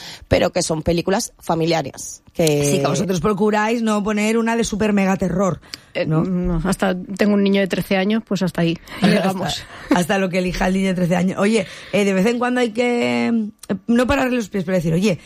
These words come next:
Speaker 2: que esto lo tiene que ver tu hermana también", por ejemplo, que nos guste un poco a todos, por
Speaker 3: Sí,
Speaker 2: ejemplo.
Speaker 3: hay que
Speaker 1: Mm.
Speaker 3: intentar siempre buscar algo que nos
Speaker 2: Sí, ¿no?
Speaker 3: guste
Speaker 2: Que nos
Speaker 3: un
Speaker 2: guste,
Speaker 3: poquito
Speaker 2: que
Speaker 3: a
Speaker 2: ten-,
Speaker 3: todos.
Speaker 2: que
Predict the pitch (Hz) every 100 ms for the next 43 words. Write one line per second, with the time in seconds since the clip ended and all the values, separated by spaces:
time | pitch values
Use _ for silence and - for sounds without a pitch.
0 | - - 175 220 208 226 214 220 208 214
1 | 185 170 180 196 185 185 185 180 165 156
2 | 180 170 202 254 233 247 262 247 180 160
3 | 147 - - 160 220 180 175 185 208 180
4 | 196 208 185 202 214 208 - 202 196 202
5 | 233 220 190 156 - _ _ _ _ -
6 | 180 180 196 214 196 185 196 214 185 220
7 | 214 226 165 226 214